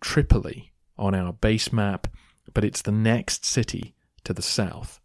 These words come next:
If the Romans could have taken it, that would have given them control of the whole shore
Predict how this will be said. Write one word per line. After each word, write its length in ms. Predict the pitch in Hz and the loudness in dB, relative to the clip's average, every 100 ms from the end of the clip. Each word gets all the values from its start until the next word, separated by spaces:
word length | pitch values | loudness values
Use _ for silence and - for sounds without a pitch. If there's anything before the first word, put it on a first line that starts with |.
| _ _ _ _ _ _ _ - | _ _ _ _ _ _ _ -4
If 140 | 113 | 0
the 120 | 120 | 4
Romans 420 | 120 135 131 120 | 6 8 6 2
could 240 | - - 170 | 4 10 10
have 140 | 127 | 8
taken 340 | - 101 - 90 | 2 -2 -2 -8
it, 180 | - - - - | -10 -16 -6 2
that 180 | 131 | 4
would 120 | 127 120 | 6 4
have 100 | 120 | 2
given 260 | 113 110 | 2 2
them 200 | 104 104 | 2 0
control 640 | - 110 - - 104 95 95 | -2 -6 -4 0 2 2 0
of 140 | 104 | -4
the 80 | - | -2
whole 320 | - - 123 | 0 2 2
shore 600 | 117 - - 117 98 - | 2 2 4 6 4 -2